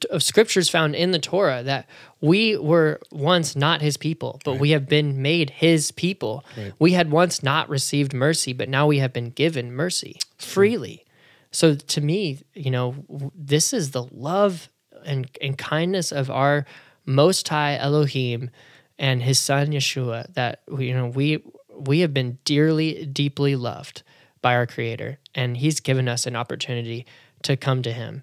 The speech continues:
Speaker 1: to seek him, to search him out. And if we don't, that's on us.
Speaker 2: Yeah.
Speaker 1: Well, it's not on him.
Speaker 2: Yeah.
Speaker 1: We can't be angry with him. We, we really can't be. He, it's not on him. It's us.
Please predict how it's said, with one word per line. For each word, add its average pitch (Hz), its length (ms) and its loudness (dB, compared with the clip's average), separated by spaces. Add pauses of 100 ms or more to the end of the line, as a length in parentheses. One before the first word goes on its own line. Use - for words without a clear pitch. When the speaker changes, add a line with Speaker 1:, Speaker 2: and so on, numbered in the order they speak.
(120)
Speaker 1:
to 139 100 -2
seek 127 300 -4
him, 127 380 -12
to - 80 -6
search - 380 0
him 135 220 -2
out. 120 320 -12 (380)
And 139 120 2
if 139 140 0
we 170 80 6
don't, 143 420 2 (140)
that's 147 260 -4
on 160 140 -4
us. 156 440 -8
Speaker 2:
Yeah. 104 120 -8 (360)
Speaker 1:
Well, 135 120 2
it's 135 200 -4
not 156 180 0
on 139 140 0
him. 143 340 -4 (220)
Speaker 2:
Yeah. - 100 -4
Speaker 1:
We 139 60 2
can't 170 240 -2
be 180 120 0
angry 170 280 0
with 131 160 2
him. 139 320 -4 (300)
We, 143 220 2
we 135 220 -4
really 156 280 2
can't 202 300 -6
be. 120 120 -8
He, 139 280 -2
it's - 400 -8
not 151 180 0
on 147 140 -2
him. 139 320 -2
It's 123 260 -8
us. - 520 -4